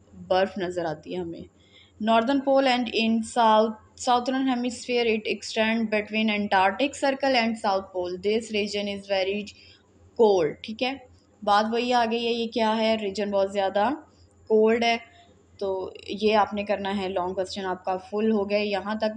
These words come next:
इसको आपने अच्छे से राइ-, याद करना है और इसको राइट कर लेना है। इसके साथ ही हमारे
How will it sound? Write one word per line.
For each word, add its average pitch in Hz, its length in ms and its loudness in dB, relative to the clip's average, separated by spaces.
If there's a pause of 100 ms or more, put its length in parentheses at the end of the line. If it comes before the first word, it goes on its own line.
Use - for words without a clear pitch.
इसको 208 220 -8
आपने 196 300 -4
अच्छे 240 400 -2
से 262 140 -2
राइ-, 226 260 2 (360)
याद 202 320 0
करना 214 260 0
है 208 100 -4
और 202 140 -2
इसको 202 220 -6
राइट 185 260 -2
कर 196 180 0
लेना 190 240 -4
है। 190 140 -6
इसके 202 260 -8
साथ 185 260 -2
ही 214 260 -6 (760)
हमारे 202 640 0